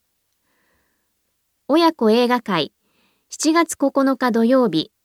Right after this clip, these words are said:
午後二時から四時。午後一時半会場です。上映作品、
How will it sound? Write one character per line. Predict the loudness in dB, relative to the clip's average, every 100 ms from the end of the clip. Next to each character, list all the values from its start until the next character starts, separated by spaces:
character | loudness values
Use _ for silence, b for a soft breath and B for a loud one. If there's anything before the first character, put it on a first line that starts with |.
| -2
午 | 2 4
後 | 2
二 | 2 2
時 | 0
か | -2
ら | -4
四 | -2 -4
時。 | -4 -10 _ _ _ _ _ _ _ _ _
午 | 0 4
後 | 4
一 | 2 0 0
時 | -2
半 | 0 -2 -2
会 | -4 -4 -4
場 | -4
で | -6 -6
す。 | -10 _ _ _ _ _ _ -4
上 | 2 4
映 | 2 -2
作 | -6 -10
品、 | -8 -8 -8